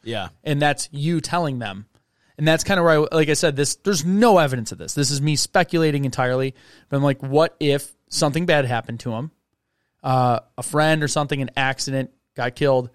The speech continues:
Speaker 1: Yeah.
Speaker 2: and this is how they cover it up. "Oh, he does go hiking. This isn't completely out of character for him. I'm gonna go camp over here, drive out, park the car there,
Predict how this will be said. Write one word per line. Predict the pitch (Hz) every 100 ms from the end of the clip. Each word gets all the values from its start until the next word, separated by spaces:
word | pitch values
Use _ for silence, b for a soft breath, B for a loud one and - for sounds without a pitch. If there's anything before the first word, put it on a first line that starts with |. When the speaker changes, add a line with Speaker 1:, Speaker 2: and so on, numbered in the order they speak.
| _
Speaker 1:
Yeah. | 113 117
Speaker 2:
and | 135 131 -
this | 135 135 147
is | 131
how | 135
they |
cover | 127 135 127
it | 131
up. | 127 139
"Oh, | 135
he | 117 135
does | 135 131
go | 135 131
hiking. | 123 120 127 131
This | 123 135
isn't | 131 135 -
completely | 139 131 180 165 151
out |
of | 143
character | - 143 135
for | 139 143
him. | 139 139 131 b b b
I'm | 151 151
gonna | 156
go | 147
camp | - 151 143 143
over | 135 131
here, | 135 135 127 b b b b
drive | 135 135 143
out, | 135 131 -
park | - 135 -
the |
car | - 139 127
there, | 123 117 120